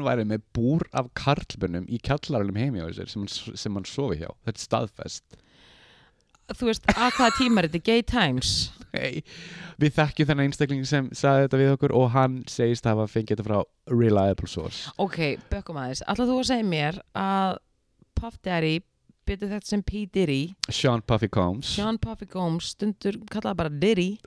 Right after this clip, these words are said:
Speaker 1: <laughs>
Speaker 2: sé bara með
Speaker 1: Búr af
Speaker 2: harem
Speaker 1: karlmönnum.
Speaker 2: af, hérna, karlmönnum, karlmannabúr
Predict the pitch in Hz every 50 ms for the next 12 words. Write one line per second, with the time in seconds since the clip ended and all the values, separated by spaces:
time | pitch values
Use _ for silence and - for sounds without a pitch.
0 | - - - - - - _ _ _ - 185 - 262 262 254 - 269 262 254 247
1 | 233 233 233 226 208 - - - _ _ _ _ _ _ _ _ _ _ _ _
2 | _ _ - _ - 123 120 117 117 113 104 233 262 277 311 330 330 - - 156
3 | 151 165 - - 220 226 208 208 - - - - 226 240 240 226 - 240 240 233
4 | 226 226 214 190 151 139 120 107 92 80 - - - - - 277 302 - - 311
5 | 311 294 262 233 202 190 180 - - 262 285 - - 320 339 320 294 233 - 320
6 | 339 277 165 151 -